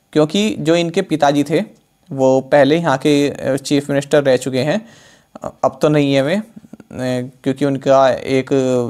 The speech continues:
एक्सीडेंट हो गया था, उसकी वजह से, अ, उन, वो एक्सपायर हो गए थे। तो इनके पिताजी का नाम था वाईएसआर राजाशेखरा रेड्डी, तो इन्हीं के नाम पर ये योजनाएं चलती आ रही हैं।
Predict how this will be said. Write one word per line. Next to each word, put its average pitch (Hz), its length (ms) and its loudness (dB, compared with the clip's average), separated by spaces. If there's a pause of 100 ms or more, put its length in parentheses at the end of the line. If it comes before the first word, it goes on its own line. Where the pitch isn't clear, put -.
(120)
एक्सीडेंट 135 480 -2
हो 135 100 0
गया 127 120 4
था, 180 120 2
उसकी 165 240 -2
वजह 131 200 0
से, 165 140 0
अ, 226 140 -6 (640)
उन, 127 480 -2
वो 135 260 2
एक्सपायर 131 400 2
हो 120 100 2
गए 110 140 -2
थे। 110 160 -6
तो - 180 -2
इनके 160 200 0
पिताजी 175 340 0
का 180 120 2
नाम 127 200 0
था 202 280 -2
वाईएसआर 170 720 0 (180)
राजाशेखरा 160 680 0
रेड्डी, 123 440 -2 (1300)
तो - 200 -4
इन्हीं 151 200 2
के 180 120 0
नाम 151 240 0
पर 156 120 0
ये 160 120 2
योजनाएं 135 420 0
चलती 139 380 0
आ 117 60 4
रही 107 200 -2
हैं। 120 280 -10